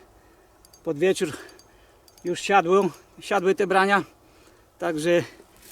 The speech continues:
sporadycznie coś się zadzieje. A ja już jestem zmęczony, powiem wam, te słoneczko mnie dzisiaj dogrzało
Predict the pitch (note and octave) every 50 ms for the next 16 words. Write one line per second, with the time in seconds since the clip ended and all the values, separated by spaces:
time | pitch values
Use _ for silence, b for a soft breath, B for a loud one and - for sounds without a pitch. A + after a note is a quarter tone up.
0 | - - - - - F#3 F3+ F#3 F#3 F3 F#3+ F3+ - - E3 D3+ - E3+ D3+ -
1 | - E3 C#3+ D#3+ D3+ C3 D#3 E3 E3 F3 F3+ D#3+ - _ _ _ _ - - _
2 | _ _ _ _ _ _ _ _ _ _ _ _ - b b b b b b b
3 | b - - C#3 D3 D#3 D#3 D3+ D#3 D#3+ C#3 - - D#3 C#3 C3+ C3 D#3 E3 D#3+
4 | - E3+ E3 E3+ D#3 - D#3+ D3+ E3 D#3+ D3+ D#3+ D#3+ - E3 D3 - - D#3+ E3
5 | D#3 - - F3 E3+ E3+ D3 E3 D#3 D#3 E3+ D#3+ D#3+ F3+ D3 C#3 E3 E3+ F3 F3+
6 | F#3 D#3